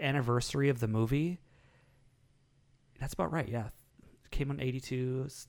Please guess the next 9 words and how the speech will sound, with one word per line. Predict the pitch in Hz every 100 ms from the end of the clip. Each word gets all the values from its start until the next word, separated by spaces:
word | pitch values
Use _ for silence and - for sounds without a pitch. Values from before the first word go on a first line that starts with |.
| -
thirty, | 151 143 131 131 - _ _ _ _ _ - _ _
thirty-five | 143 143 147 143
years-ish? | 131 139 151 156 160 175 214 - -
Yeah. | 139 98 - - - - -
So | - 160 147 139 131 - - _ -
they | 135 160
finally | - - 156 190 185
came | - 165 151 147
to, | 135